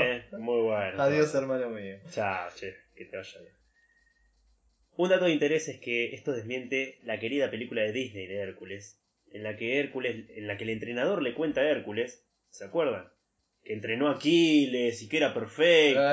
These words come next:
Speaker 2: Eh, que hizo.
Speaker 1: y que el talón y se rompe la estatua. Ya que Hércules era adulto cuando rescató a Teseo, y estaba en sus últimas ya. Hércules ya.
Speaker 2: Sí, sí.
Speaker 1: Y Helena era una nena.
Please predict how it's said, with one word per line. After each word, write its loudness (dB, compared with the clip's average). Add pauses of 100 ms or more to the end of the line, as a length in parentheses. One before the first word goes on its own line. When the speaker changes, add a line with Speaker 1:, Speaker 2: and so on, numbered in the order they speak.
(220)
Speaker 2:
Eh, -2
que -8
hizo. -8
Speaker 1:
y -2
que 2
el -2
talón 6
y 2
se -4
rompe -2
la -4
estatua. 4 (1160)
Ya -8
que -2
Hércules -2 (500)
era -4
adulto -2
cuando -2
rescató -6
a -6
Teseo, -8 (380)
y -16
estaba 0
en 0
sus -12
últimas -2
ya. -10 (260)
Hércules -2
ya. -10 (520)
Speaker 2:
Sí, -16
sí. -8
Speaker 1:
Y -2
Helena 4
era 2
una 2
nena. 0